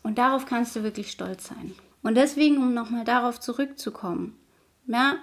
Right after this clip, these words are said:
Veränderung ist sowieso, hat mit sehr viel Mut zu tun und ist auch Arbeit. Und wenn du jetzt aber eben noch damit zu kämpfen hast,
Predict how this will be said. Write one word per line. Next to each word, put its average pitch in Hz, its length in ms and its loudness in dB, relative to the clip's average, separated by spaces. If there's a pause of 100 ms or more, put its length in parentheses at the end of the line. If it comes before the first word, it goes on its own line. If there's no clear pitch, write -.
Veränderung 269 880 2
ist - 280 -8 (100)
sowieso, 233 840 0 (120)
hat 202 160 -6
mit 202 320 -4
sehr 262 320 4
viel 254 180 0
Mut 226 240 0
zu - 160 -10
tun 180 420 -10 (600)
und 226 360 -2 (440)
ist - 280 -4
auch 185 220 -10
Arbeit. - 640 -2 (760)
Und 208 120 -4
wenn 208 180 -4
du 285 180 4
jetzt 359 300 2
aber 233 240 -4
eben 220 240 -2
noch 202 400 -8
damit 330 380 4
zu - 160 -10
kämpfen 294 500 2
hast, 165 260 -6